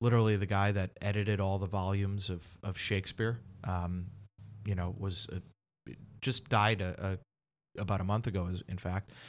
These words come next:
Uh, just David Bevington was just a, a genius and everything you kind of hope for out of a, out of a professor. And I was inspired to learn a lot. And part of that also came from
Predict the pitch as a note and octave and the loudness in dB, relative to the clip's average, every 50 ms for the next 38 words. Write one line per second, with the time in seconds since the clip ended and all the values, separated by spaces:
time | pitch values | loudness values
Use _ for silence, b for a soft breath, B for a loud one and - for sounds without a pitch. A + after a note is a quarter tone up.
0 | B B B B B B - G#2 G2 F#2+ F#2 F#2+ - - - - - A2+ - - | B B B B B B 2 4 6 6 4 4 2 -2 -4 -2 -2 -2 -2 -4
1 | - - - F#2 F#2 B2 A2+ G#2 G#2+ F2+ G2+ G#2 G#2+ A2 G#2 F#2+ - G2 F#2 F#2 | -8 -16 -8 -2 2 4 4 4 4 4 4 4 4 4 2 0 0 -2 0 0
2 | F#2+ F#2 F2 - - A2 - - G#2 F#2 F2+ - - G2+ F#2 F2+ F2+ - - G#2 | 0 -2 -2 -2 -2 -4 -2 -2 -2 -2 -2 -2 -4 -4 -4 -4 -4 -4 -4 -2
3 | G2+ G2 F#2 F2 F#2 - G2+ F#2 F2+ F#2+ G2+ G#2+ G#2+ G2+ G2 F#2+ F#2 F#2+ F#2+ F#2 | -2 -2 -2 -4 -4 -4 -2 -2 0 0 2 2 2 0 0 -2 -2 -4 -6 -6
4 | - - G2 F#2 F2+ - - G2 F#2+ - - G2+ F#2+ F#2 F2+ F2+ F#2 F2+ E2+ F#2 | -4 -4 -2 -2 -2 -2 -2 -2 -2 -2 -2 -2 0 0 0 0 -2 -2 -2 -4
5 | F2+ F2 - - - - F#2+ F#2 F#2 F2+ F#2 - - G2 F#2 - G2+ G2 F#2 - | -4 -4 -6 -8 -6 -4 -4 -4 -2 -4 -6 -6 -6 -6 -4 0 0 0 0 0
6 | - G#2+ F#2 F2+ - B B B B B B B B B B B _ - B2 B2 | 0 0 -2 -2 -4 B B B B B B B B B B B _ 4 6 6
7 | A#2 A2+ A2 A2 G#2+ G#2 G#2 G#2 G#2 G2 F#2+ - _ _ - - G#2 G#2 G2+ G2+ | 8 8 8 8 6 6 4 2 0 0 -2 -6 _ _ 0 4 4 6 6 6
8 | G2+ G2 G#2 G#2 G2 F#2+ - - - - G#2 G2 - - - - G#2 G2 G2+ G2+ | 4 4 4 2 2 0 -2 -4 -4 -4 -4 -4 -4 -4 0 2 2 4 4 2
9 | G2+ F#2+ - - - - G#2 G2 F#2+ G2 F#2+ G2 G2 - _ _ _ - G#2+ G#2+ | 0 0 -4 -8 -6 -4 -2 0 0 0 -2 -4 -6 -8 _ _ _ -4 0 2
10 | A2 G#2 G#2 G2+ G2 F#2 F2+ E2+ - - - - A2 A2 A2+ - - - F3 F#3+ | 4 4 4 2 2 0 -2 -4 -8 -6 -2 0 0 0 0 4 6 8 10 10
11 | G#3 E3 B2 G#2 G#2 G#2+ A2+ A#2 - G#2+ - - A2+ G#2 G2+ G2+ G2+ G2+ - - | 10 8 8 8 8 6 4 4 2 -2 -4 -2 -2 0 0 -2 -4 -6 -4 -2
12 | A2 G#2 G2+ G2 G2+ G2+ | 0 0 0 0 -2 -4